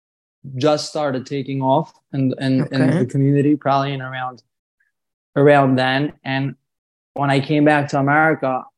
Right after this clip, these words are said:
Speaker 1: I was shocked that there were so many wedding bands that were so good.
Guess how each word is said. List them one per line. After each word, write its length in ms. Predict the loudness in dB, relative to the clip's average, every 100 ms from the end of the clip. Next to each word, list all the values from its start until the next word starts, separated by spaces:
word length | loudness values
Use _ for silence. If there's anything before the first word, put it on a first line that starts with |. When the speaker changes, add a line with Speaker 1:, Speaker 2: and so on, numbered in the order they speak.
| -10
Speaker 1:
I 160 | -6 -4
was 240 | -4 -4
shocked 360 | -4 -2 -2 -6
that 140 | -12
there 100 | -6
were 120 | -4 -4
so 240 | 0 2
many 360 | 4 4 2 0 _ _
wedding 340 | 2 2 4 2
bands 400 | 2 0 -2 -2
that 160 | -6
were 100 | -8
so 260 | -6 0 0
good. 380 | 2 2 0